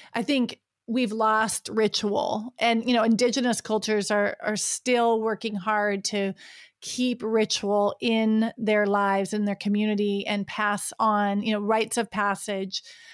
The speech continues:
to, to sort of honor that in, in their culture. And I feel like, you know, fast-paced Western cultures like ours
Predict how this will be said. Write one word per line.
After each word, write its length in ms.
to, 200
to 120
sort 200
of 140
honor 380
that 320
in, 440
in 320
their 180
culture. 640
And 180
I 160
feel 320
like, 420
you 100
know, 320
fast-paced 840
Western 460
cultures 420
like 200
ours 380